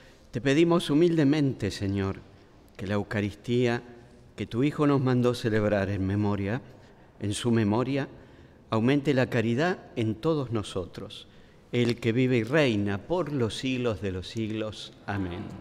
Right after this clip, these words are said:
Que el Señor esté con ustedes y que Dios los bendiga con su amor y los acompañe siempre.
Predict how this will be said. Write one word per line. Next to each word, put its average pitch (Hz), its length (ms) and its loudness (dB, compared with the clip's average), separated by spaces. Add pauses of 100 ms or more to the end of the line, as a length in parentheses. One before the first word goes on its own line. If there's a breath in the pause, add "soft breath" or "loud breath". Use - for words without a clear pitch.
(720 loud breath)
Que 120 80 -6
el 110 60 -4
Señor 127 360 4
esté 147 340 0
con 147 200 2
ustedes 107 760 -6 (1120 loud breath)
y 104 60 -12
que 117 140 -2
Dios 131 440 4
los 104 140 0
bendiga 104 400 0
con 98 200 -4
su - 140 -6
amor 143 280 0
y 123 60 -2
los 101 220 -6
acompañe 98 540 -4
siempre. 131 640 -4